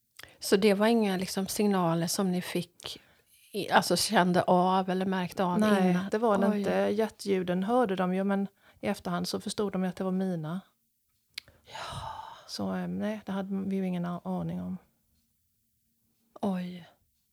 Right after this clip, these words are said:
Speaker 1: Hur många år sedan är detta?
Speaker 2: Eh, nu ska vi se. Ja, nittio var det.
Speaker 1: Som vi pratade om innan, du sa att, att, eh,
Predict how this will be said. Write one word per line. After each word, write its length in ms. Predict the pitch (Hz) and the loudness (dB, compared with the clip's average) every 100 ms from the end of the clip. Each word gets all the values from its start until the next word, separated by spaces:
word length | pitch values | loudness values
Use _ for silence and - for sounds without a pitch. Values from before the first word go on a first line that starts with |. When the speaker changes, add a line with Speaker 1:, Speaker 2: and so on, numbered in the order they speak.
| _ _ _ _ _ _ _ _ _ _ _ _ | _ _ _ _ _ _ _ _ _ _ _ _
Speaker 1:
Hur 140 | 208 | 2
många 200 | 190 180 | 4 2
år 80 | 170 | -2
sedan 200 | - 175 | -4 -4
är 80 | 180 | -6
detta? 280 | 175 - - - _ _ _ _ _ _ _ 269 | -8 -12 -12 -20 _ _ _ _ _ _ _ -6
Speaker 2:
Eh, 720 | 190 185 180 175 175 170 170 | -2 0 0 0 0 0 0
nu 120 | 170 | -2
ska 180 | - 185 | -4 -6
vi 60 | |
se. 420 | 185 - 180 170 170 _ _ _ _ _ _ - | -6 -6 -6 -8 -10 _ _ _ _ _ _ -8
Ja, 280 | 202 190 | -6 -4
nittio 580 | 190 214 - _ - 220 - | -2 -4 -6 _ -10 -10 -10
var 200 | 202 180 | -8 -8
det. 100 | 175 - _ _ _ _ _ _ _ _ _ - - - | -8 -14 _ _ _ _ _ _ _ _ _ -20 -20 -4
Speaker 1:
Som 200 | - 208 | 0 2
vi 80 | |
pratade 480 | 208 233 220 214 233 | 2 2 2 2 2
om 120 | 240 | 4
innan, 500 | 240 202 175 180 180 | 2 2 0 -2 -4
du 140 | 175 202 | -4 -4
sa 460 | - 220 214 214 190 | -2 -2 0 -2 -4
att, 420 | - - - - _ _ - | -10 -16 -18 -18 _ _ -8
att, 380 | 196 - _ - | -8 -8 _ -8
eh, 280 | 180 180 | -6 -6